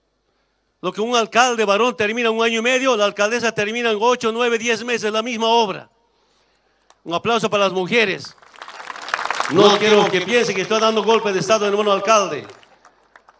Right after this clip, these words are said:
De verdad, a mí me sorprende. Las compañeras están dando muy re-, buen resultado en la ejecución de obras. Yo quiero decir, hermano alcalde, que escuche a todos los compañeros. Cada unidad ejecutiva en menos de un año puede terminar.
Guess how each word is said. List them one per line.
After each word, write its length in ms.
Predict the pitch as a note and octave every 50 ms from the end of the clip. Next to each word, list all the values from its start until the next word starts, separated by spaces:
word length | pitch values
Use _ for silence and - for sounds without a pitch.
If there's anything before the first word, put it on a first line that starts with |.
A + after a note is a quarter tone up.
| _ _ -
De 140 | C#3+ E3+ E3+
verdad, 340 | F#3 F#3 F#3+ A3 A3 G3
a 80 | F#3 G3+
mí 100 | A#3 A#3+
me 140 | A#3 A#3 G#3
sorprende. 720 | - G3 F#3 E3 D3+ - A3 A3+ G#3 F#3+ D#3 D3 B2+ A2+ _ _ _ _ _ _ _ _ _ _ _ _ _ _ _ -
Las 120 | D#3 D#3
compañeras 720 | - F3 E3+ - E3+ F3 G3+ A3+ A3+ A3 G#3+ F#3 - - _
están 220 | _ - G#3+ G#3 G#3
dando 200 | G#3 G3 F#3+ F#3+
muy 140 | A#3 B3+ A3+
re-, 280 | A3 G#3 F#3 E3+ F3 E3+ _ _ _ _ _ _ _ _ _ _ _ _
buen 200 | - A3 A#3 G#3+
resultado 580 | G#3 F#3 G3 G3+ F3+ E3 G#3+ A3 A#3 A3 G#3 G3
en 60 | F#3+
la 80 | F3+
ejecución 340 | E3 D#3+ D#3+ D#3 G3+ G#3 G3
de 80 | F3+ G3
obras. 420 | G#3+ G3+ F3+ D#3 C#3+ C#3 - - _ _ _ _ _ _ _ _ _ _ _
Yo 120 | - F3+ F#3
quiero 160 | G#3+ G#3+ G3+
decir, 160 | F#3 G#3 G3
hermano 200 | F#3+ G3 G3+ G3
alcalde, 440 | F3+ E3 - G#3+ G#3 G3 F3+ E3 C#3+
que 140 | - D#3+ D#3
escuche 260 | C#3 - G3+ F#3+ G3
a 20 |
todos 140 | F#3 G3 F#3
los 100 | E3 E3+
compañeros. 560 | D#3+ C3+ E3+ F#3 F#3+ F#3 E3 C#3 B2 - _ _ _ _ _ _ _ _ _ _ _ _ _ _ _ _ _
Cada 220 | - G#3+ A#3 A3+ A3
unidad 180 | G#3+ A3 A#3
ejecutiva 640 | A3+ G#3+ G3 F3+ F3+ - A3+ A3 A#3+ A#3+ G#3 - _ _ _ -
en 260 | F#3+ G#3+ G#3 G3 F#3+
menos 320 | G#3 A#3+ B3+ B3 A#3+ A3 G3+
de 80 | A3+
un 140 | A3+ A3+ A#3
año 240 | B3 B3+ B3+ A#3+ G3
puede 200 | G#3+ G#3 G3 F#3+
terminar. 600 | F#3+ F#3 F3 F3 F3+ F3+ F#3+ F#3+ F3 C3 -